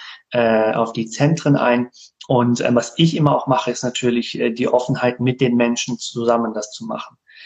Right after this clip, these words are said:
Na, also man nimmt auch gerne vielleicht die gewisse Herausforderung, die gerade da ist, mit rein oder die Fragen, die die beiden klären wollen in diesem Gespräch und guckt da dann, was gibt's für Antworten im Chart dazu und, ähm,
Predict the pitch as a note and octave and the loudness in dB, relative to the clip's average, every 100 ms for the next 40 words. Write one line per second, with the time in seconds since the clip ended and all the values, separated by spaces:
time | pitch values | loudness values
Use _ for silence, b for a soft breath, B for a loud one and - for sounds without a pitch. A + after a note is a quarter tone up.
0 | B - A#2+ A#2 A#2+ A2+ A#2 B2 B2 - | B 0 2 2 0 0 0 0 -4 -2
1 | A#2 A#2+ A#2+ A#2+ A2+ - A2+ A2+ A#2+ A#2 | 0 0 0 -2 -2 -6 -8 -4 -2 0
2 | A#2 A#2 B2 - A#2+ B2 A#2+ A#2 A#2 A#2 | 2 2 2 2 2 2 0 0 0 2
3 | B2 B2+ C#3+ C#3 B2 - A#2+ A#2 A#2 A#2+ | 2 2 0 -6 -8 -2 0 2 0 -2
4 | A#2 A2+ B B B - A#2+ - A2+ B2+ | -2 -2 B B B -8 -8 -2 2 2
5 | B2+ B2 A#2+ A#2 A#2+ A#2 A#2 A2+ A#2 - | 0 -2 -2 -2 -4 0 0 2 -4 0
6 | A#2+ C3 B2 A#2 A#2 A#2+ A#2 A2+ A#2 A2+ | 2 2 2 2 2 0 -8 -12 -10 -6
7 | - - A#2+ A#2 - - - - - B2 | -6 -4 -4 -4 -10 -20 -14 -12 -8 -8
8 | - A2 B2 B2 A#2 C3 - - D3 - | -2 2 4 2 0 -2 -4 -6 -8 -8
9 | - - A#2+ - C3 - A#2+ B2+ - C#3 | -6 -4 -2 0 0 0 -6 -4 -2 2
10 | C#3 D#3 - - - C#3+ G3+ - _ - | 2 2 -4 -6 0 2 2 -4 _ -2
11 | A#2 A#2 A2+ A#2 A#2 A2+ | 0 0 -4 -4 -2 -2